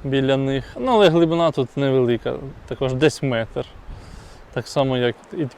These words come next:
під перекатом десь метр. Опа. О. О, дивіться, який окуняра. <laughs> Схопив прямо під човном.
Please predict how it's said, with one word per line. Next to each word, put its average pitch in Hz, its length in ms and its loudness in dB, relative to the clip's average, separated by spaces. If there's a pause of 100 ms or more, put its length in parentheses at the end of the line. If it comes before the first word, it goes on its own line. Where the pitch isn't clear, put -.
під 131 160 -2
перекатом 151 680 4
десь 131 200 -4
метр. 131 400 -4 (3000)
Опа. 208 280 -10 (2250)
О. 156 460 -4 (2000)
О, 139 220 0
дивіться, 139 500 0
який 175 300 0
окуняра. 180 560 -2 (640)
<laughs> - 560 -20
Схопив 160 480 4
прямо 156 320 4
під 147 220 -2
човном. 135 580 4